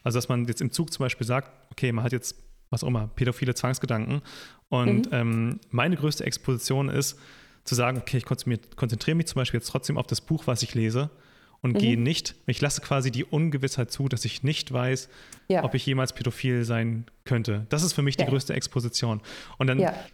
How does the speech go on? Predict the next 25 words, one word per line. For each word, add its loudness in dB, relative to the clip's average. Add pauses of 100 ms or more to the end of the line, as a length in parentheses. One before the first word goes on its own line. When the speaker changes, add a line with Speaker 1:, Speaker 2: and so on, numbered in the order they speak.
(340)
Speaker 1:
genau, 4
ich 0
glaube, 4
er 6
hat 2
so 4
ein 4
bisschen 2
unterschieden 2
zwischen 2
gesunder 4
und 0
ungesunder 2
Ablenkung. 0
Ich -4
glaube, -2
das -14
ist -4
auch -2
das, -2
worauf 4
Speaker 2:
Mhm. -6
Speaker 1:
Sie -4
vermutlich -2
hinaus, 0